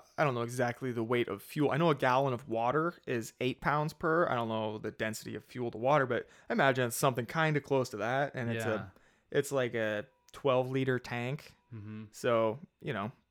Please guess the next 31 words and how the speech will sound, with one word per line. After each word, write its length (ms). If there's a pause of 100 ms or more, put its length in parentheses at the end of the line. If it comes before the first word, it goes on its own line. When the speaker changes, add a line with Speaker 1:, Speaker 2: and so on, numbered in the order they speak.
(140)
Speaker 1:
somewhere 320
between, 240
like, 160
fifteen 360
and 100
twenty 180
pounds 320
extra, 240
probably. 480 (300)
Speaker 2:
Okay, 260
wow, 140 (260)
jeez. 380 (360)
So 260
it's, 180
it's, 320 (240)
it's 120
a 60
little 260
bit 220
weighty. 420
Like, 240
that's 220
not 220
nothing. 380 (300)
Speaker 1:
Yeah, 220
it's 140
not 200
nothing. 420 (360)
Speaker 2:
Okay. 340 (100)
Hmm. 160 (680)
Okay. 380